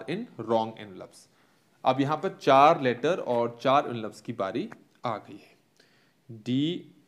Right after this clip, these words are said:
यहाँ पर मैंने already एक डायग्राम बना हुआ था, बनाया हुआ था, सबसे पहले इसी में समझा देता हूँ। ये डी पार्ट। अब सबसे पहले चार लेटर्स को चार एनवलप्स में रखने के टोटल तरीके कितने हमारे पास?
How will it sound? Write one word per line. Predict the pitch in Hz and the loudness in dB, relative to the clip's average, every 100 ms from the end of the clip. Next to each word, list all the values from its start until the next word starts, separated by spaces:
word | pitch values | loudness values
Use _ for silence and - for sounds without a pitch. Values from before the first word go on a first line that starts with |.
| _ | _
यहाँ | 131 123 - | -10 -8 -4
पर | 135 | -4
मैंने | 123 123 131 | -4 -8 -6
already | 117 113 117 | -4 -4 -2
एक | 131 113 | -4 -4
डायग्राम | 107 98 110 120 104 | -6 -6 -6 -8 -8
बना | 101 | -10
हुआ | 117 110 104 | -10 -12 -12
था, | 135 - _ | -14 -18 _
बनाया | 107 107 | -10 -8
हुआ | 113 110 | -8 -8
था, | - | -10
सबसे | - - 113 | -14 -12 -10
पहले | 104 120 - | -10 -10 -12
इसी | - 123 | -8 -6
में | 127 | -6
समझा | 123 110 | -8 -10
देता | 107 - 123 | -10 -12 -16
हूँ। | 165 _ _ _ _ - | -18 _ _ _ _ -8
ये | 110 | -6
डी | 107 139 135 | -4 -6 -4
पार्ट। | 131 117 160 - _ _ _ _ _ _ - - _ _ _ _ _ | -2 -2 -2 -10 _ _ _ _ _ _ -20 -20 _ _ _ _ _
अब | 170 | -4
सबसे | - 147 190 | -2 -2 0
पहले | 180 180 190 | 0 0 0
चार | 190 - 139 151 180 | -2 2 4 4 2
लेटर्स | 156 135 139 131 | -2 -4 -6 -8
को | - 156 165 165 - | -4 -2 -2 -6 -8
चार | 147 135 143 165 170 | 0 4 4 2 0
एनवलप्स | 143 131 131 131 123 | -4 -2 -2 -4 -10
में | 113 101 - _ 113 | -10 -10 -16 _ -2
रखने | 127 131 139 147 | 0 0 -4 -4
के | 147 160 | -2 -2
टोटल | 160 135 135 | -2 -2 -2
तरीके | 127 120 120 135 | -2 -2 -2 -4
कितने | 123 127 | -6 -6
हमारे | 127 120 117 | -8 -6 -6
पास? | 117 123 160 | -4 -6 -6